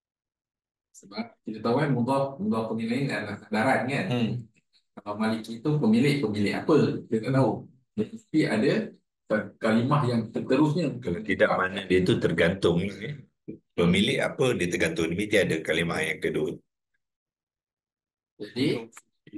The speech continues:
Speaker 1: yang kedua adalah, kategori kalimah adalah, ya, kerana dia ada alif lam. Jadi,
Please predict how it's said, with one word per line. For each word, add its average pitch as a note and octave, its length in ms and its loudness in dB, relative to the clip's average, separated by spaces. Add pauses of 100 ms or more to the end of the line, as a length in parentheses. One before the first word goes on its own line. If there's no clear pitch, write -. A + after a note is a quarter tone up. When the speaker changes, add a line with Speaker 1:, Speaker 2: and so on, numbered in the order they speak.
(1160)
Speaker 1:
yang G#2+ 160 -16
kedua C#3 320 2
adalah, B2 320 2
kategori A2+ 480 -4
kalimah B2 480 -4
adalah, B2 400 -4 (640)
ya, - 240 -6 (240)
kerana D3 480 -10 (320)
dia A2 160 2
ada - 80 -4
alif G#2 240 -10
lam. G2+ 320 -8 (720)
Jadi, F#2+ 240 -10